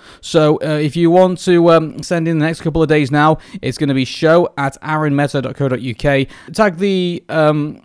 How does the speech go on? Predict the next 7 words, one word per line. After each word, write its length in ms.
subject 340
line 400
as, 360
uh, 160
Autism 840
Fan 240
Day, 300